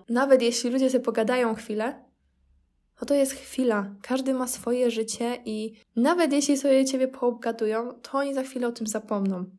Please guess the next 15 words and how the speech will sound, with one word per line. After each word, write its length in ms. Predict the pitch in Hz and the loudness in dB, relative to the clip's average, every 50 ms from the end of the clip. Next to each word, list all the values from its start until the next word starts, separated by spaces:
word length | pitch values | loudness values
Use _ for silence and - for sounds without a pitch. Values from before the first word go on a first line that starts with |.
| _ _ | _ _
To 100 | - 277 | 0 0
jest 160 | 269 262 269 | 0 0 -2
przykład 480 | - - 254 254 - 226 220 220 226 - | -4 -8 -4 -2 -2 -2 -2 -2 -6 -8
chociażby 380 | - 247 233 220 214 214 208 208 | -8 -6 -4 -4 -4 -4 -6 -6
celebrytów. 640 | - - 214 208 202 196 202 202 196 202 190 180 - - _ _ _ _ _ _ _ _ _ _ _ | -6 -4 -2 -2 -2 0 -2 -2 -2 -4 -6 -6 -8 -14 _ _ _ _ _ _ _ _ _ _ _
Nieraz 420 | 220 220 226 233 247 247 247 247 - - | 0 2 2 2 2 2 0 -2 -4 -6
są 180 | - - 247 233 | -6 -4 -4 -4
jakieś 400 | 226 220 214 - 233 220 208 208 - - - - | -4 -6 -6 -6 -6 -6 -6 -10 -12 -14 -10 -4
dramy, 580 | 196 202 220 214 214 220 214 214 214 208 196 202 | -2 0 2 2 0 0 0 -2 -2 -4 -4 -4
że 140 | 202 202 208 | -2 0 0
jakiś 380 | 214 208 208 208 - 214 214 | 2 2 0 -2 -6 -10 -10
celebryta 600 | - - 240 233 226 214 208 226 226 226 220 214 | -6 -2 0 0 0 2 2 0 0 2 0 0
jechał 240 | 214 202 214 208 208 | -2 0 -2 -2 -2
po 140 | 208 226 208 | -2 -4 -6
pijaku 600 | - - 214 214 214 202 202 202 - 202 196 | -4 -6 -4 -2 -2 -2 -4 -4 -4 -4 -6